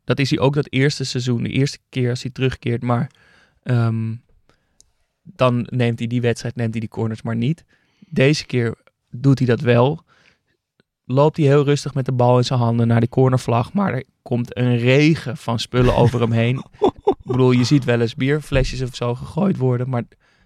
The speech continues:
Speaker 1: hier echt alles wat los en vast zit, wordt over die, over de relingen gegooid. Ehm, dus je ziet een, eh, ook in de beelden van tijdens de wedstrijd een grote glazen J B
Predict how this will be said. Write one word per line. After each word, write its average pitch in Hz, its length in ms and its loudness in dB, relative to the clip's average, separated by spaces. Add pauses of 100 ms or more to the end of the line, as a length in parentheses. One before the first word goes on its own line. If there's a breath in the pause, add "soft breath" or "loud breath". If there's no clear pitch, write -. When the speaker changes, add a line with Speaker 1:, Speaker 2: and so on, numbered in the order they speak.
(160)
Speaker 1:
hier 131 360 2 (140)
echt - 300 -4
alles 151 260 2
wat 135 120 -4
los 131 240 2
en 127 60 -8
vast 123 280 0
zit, 123 180 -2
wordt 127 200 0
over 117 220 0
die, 117 220 -2
over 120 200 2
de 123 80 2
relingen 123 440 2
gegooid. 123 500 0 (500 soft breath)
Ehm, 117 480 -2 (800)
dus 123 360 -4 (160)
je 120 160 -2
ziet 120 200 0
een, 120 180 -2
eh, 117 180 0 (140)
ook 131 220 0
in 135 220 0
de 135 80 0
beelden 123 420 4
van 120 240 -4 (280)
tijdens 123 260 0
de 143 80 -2
wedstrijd 120 420 -2
een 117 260 -6 (600)
grote 127 480 0
glazen 120 760 -4 (120)
J 123 300 2
B 120 120 0